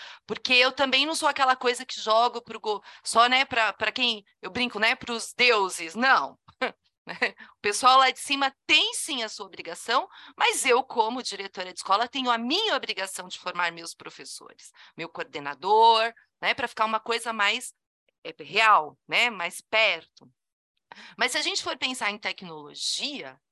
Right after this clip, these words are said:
né, Papert nasce em mil novecentos e vinte e oito, <laughs> discute em mil novecentos e sessenta,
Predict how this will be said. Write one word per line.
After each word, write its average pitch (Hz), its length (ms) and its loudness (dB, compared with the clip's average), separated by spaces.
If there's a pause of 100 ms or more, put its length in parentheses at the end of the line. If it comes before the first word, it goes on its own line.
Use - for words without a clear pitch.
(160)
né, 170 260 -10 (400)
Papert 202 880 0 (680)
nasce 269 340 2
em 339 60 -2
mil 453 160 2
novecentos 453 440 0
e 359 40 -8
vinte 427 280 -2
e 508 100 2
oito, 226 560 4 (560)
<laughs> - 500 -4 (560)
discute 381 1000 2
em 262 180 -2
mil 440 160 4
novecentos 453 420 2
e 440 160 4
sessenta, 294 720 2